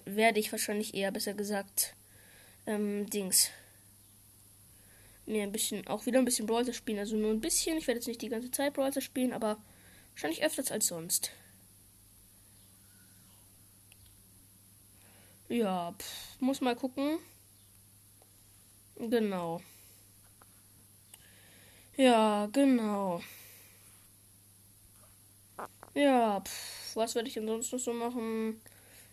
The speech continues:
Ja, ich werde wieder normal Gameplays hochladen. Ja. Was kann ich heute dazu sagen? Eigentlich nicht viel, ne?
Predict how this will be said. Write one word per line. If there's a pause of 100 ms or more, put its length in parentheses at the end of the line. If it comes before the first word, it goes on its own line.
Ja,
ich
werde
wieder
normal
Gameplays
hochladen. (1600)
Ja. (1900)
Was
kann
ich
heute
dazu
sagen?
Eigentlich
nicht
viel,
ne?